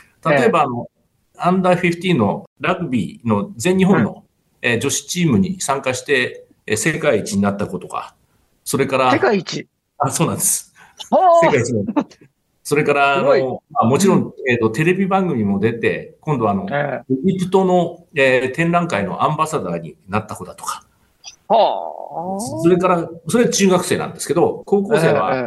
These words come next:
Speaker 1: え。
Speaker 2: あの、社交ダンスの、えー、三笠宮杯っていうのは、あの、ま、まあ、日本でトップの大会。
Speaker 1: はい。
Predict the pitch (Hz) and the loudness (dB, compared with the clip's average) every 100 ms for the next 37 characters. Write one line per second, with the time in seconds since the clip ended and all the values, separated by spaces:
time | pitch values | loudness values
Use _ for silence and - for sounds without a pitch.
0 | 107 _ _ - 123 123 147 156 170 202 | -8 _ _ -4 -2 0 -2 -2 -2 0
1 | 190 110 98 - - _ _ _ _ - | 0 -2 -2 -6 -14 _ _ _ _ -4
2 | 123 113 117 120 160 175 175 180 180 110 | 0 0 0 0 0 0 2 0 0 -4
3 | - 95 87 87 90 - 98 90 104 120 | -4 -4 -4 -4 -6 -4 -2 0 2 4
4 | 151 - 156 160 156 143 127 | 2 0 2 2 2 0 -2